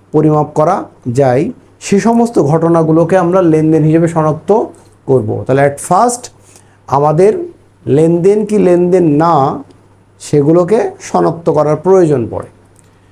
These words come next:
যদি লেনদেন হয়, সেটা আমরা লেনদেন বিশ্লেষণে এসে দুইটা পক্ষ অর্থাৎ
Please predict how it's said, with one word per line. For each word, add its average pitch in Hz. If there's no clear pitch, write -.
যদি 208
লেনদেন 214
হয়, 170
সেটা 190
আমরা 175
লেনদেন 180
বিশ্লেষণে 214
এসে 180
দুইটা 170
পক্ষ -
অর্থাৎ 160